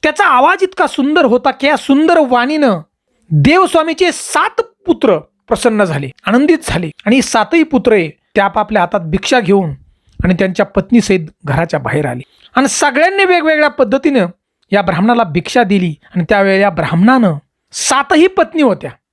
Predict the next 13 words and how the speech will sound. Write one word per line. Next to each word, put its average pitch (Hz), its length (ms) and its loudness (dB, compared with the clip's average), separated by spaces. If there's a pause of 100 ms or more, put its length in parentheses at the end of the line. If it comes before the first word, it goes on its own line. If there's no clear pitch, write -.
या 185 60 -2
मुलांच्या, 160 460 -4 (300)
या 208 100 2
सातही 226 460 0
पत्नींना 247 640 0 (100)
त्या 285 100 0
ठिकाणी 302 280 0
आशीर्वाद 320 480 0
दिला 247 220 2
की 277 180 -4
"सदा 262 480 0
सौभाग्यवती 330 840 0
हो," 165 220 -4